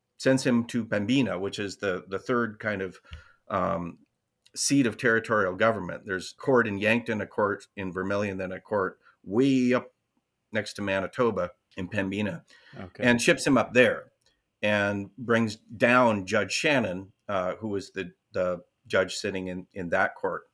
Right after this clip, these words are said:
Speaker 2: Okay, another county name.
Speaker 1: Right.
Speaker 2: A former
Speaker 1: And so,
Speaker 2: yeah.
Speaker 1: so the, the first indictment has no one, uh, in the government very pleased,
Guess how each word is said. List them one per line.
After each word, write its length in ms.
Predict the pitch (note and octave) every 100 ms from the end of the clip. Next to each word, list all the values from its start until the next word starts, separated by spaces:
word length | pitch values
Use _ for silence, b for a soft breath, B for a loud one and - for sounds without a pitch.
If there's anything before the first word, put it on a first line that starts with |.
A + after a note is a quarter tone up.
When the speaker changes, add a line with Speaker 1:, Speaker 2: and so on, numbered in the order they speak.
| _ - G2
Speaker 2:
Okay, 220 | - F#2
another 300 | E2 F#2 G2+
county 320 | F#2+ A2 G#2+ G#2+
name. 300 | G#2 F2 D#2 _ _ _ _
Speaker 1:
Right. 360 | A#2 A#2 C3+ -
Speaker 2:
A 40 | G2
former 320 | - B2 A#2+
Speaker 1:
And 140 | C#3
so, 320 | C3+ F3+ D#3 G#2
Speaker 2:
yeah. 60 |
Speaker 1:
so 240 | G2 D#3+ D3
the, 140 | C3+ D3
the 120 | C3
first 260 | F#3+ G3
indictment 580 | F#3+ C#3 C3 A#2 B2 A#2
has 340 | A#2 B2 G#2+ G2+
no 200 | B2 C3
one, 320 | C3+ A2+ G2+ G#2 - A2
uh, 320 | G#2 G2 F#2+ -
in 120 | G#2+
the 80 | G2+
government 400 | A#2 A2 F#2+ - _ _
very 240 | A#2 A2 F#2
pleased, 680 | - A#3+ G#3 B2+ G2+ -